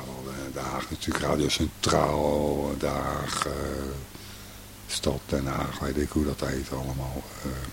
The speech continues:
we hadden al een paar van die zenders, eh, toen, hè, die waren echt elke dag in de lucht. En die werden regelmatig uit de lucht gehaald.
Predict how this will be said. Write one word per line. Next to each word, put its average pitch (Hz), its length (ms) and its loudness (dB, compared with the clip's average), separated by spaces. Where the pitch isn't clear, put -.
we - 80 4
hadden 95 160 10
al 90 80 10
een 90 80 6
paar 80 240 4
van 76 240 0
die 73 160 0
zenders, 78 720 -2
eh, 67 140 -8
toen, 76 220 -4
hè, 69 100 -6
die 76 80 -10
waren 69 280 -6
echt 69 200 -8
elke 73 300 -4
dag 73 220 -6
in 78 100 -8
de 82 120 -8
lucht. - 380 -10
En - 80 -4
die 101 80 2
werden 80 280 4
regelmatig 73 720 0
uit 80 160 0
de 80 100 0
lucht 85 220 0
gehaald. 92 520 0